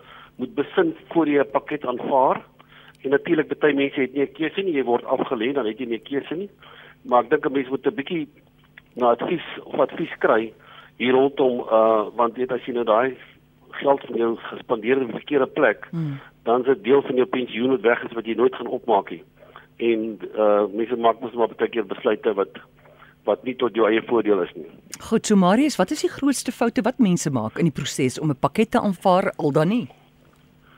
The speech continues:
Speaker 1: Kyk, ek dink mense se vreugde of jou geluk in jou lewe hang, hang, hang seker negentig persent af van die besluite wat jy maak. Uh, jou ongeluk natuurlik ook. En ek dink net, uh, eerstens moet 'n mens kyk of jy emosie,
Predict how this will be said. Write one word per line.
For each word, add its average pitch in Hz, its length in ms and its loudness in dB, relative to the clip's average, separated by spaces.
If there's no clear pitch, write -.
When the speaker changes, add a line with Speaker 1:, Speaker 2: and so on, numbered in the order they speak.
Speaker 1:
Kyk, 208 180 -6
ek 156 160 -8
dink 175 220 -4
mense 143 300 0
se 139 100 -6
vreugde 175 440 2
of 113 180 -2
jou 117 140 -6
geluk 120 320 0
in 139 100 -4
jou 117 100 -2
lewe 123 220 2
hang, 113 200 4
hang, 123 180 0
hang 113 180 -4
seker 147 200 -4
negentig 120 320 -2
persent 131 320 -8
af 120 240 2
van 110 120 -4
die 95 80 -14
besluite 131 380 -4
wat 101 160 -2
jy 98 120 -6
maak. 92 260 0
Uh, 104 240 2
jou 101 120 0
ongeluk 123 340 0
natuurlik 113 480 -4
ook. 131 240 2
En 123 260 -4
ek 113 140 -10
dink 147 240 -2
net, 147 200 -6
uh, 117 140 2
eerstens 160 400 -4
moet 127 160 -12
'n 117 80 -6
mens 123 160 -4
kyk 135 200 -4
of 131 100 -8
jy 127 100 -4
emosie, 123 560 -8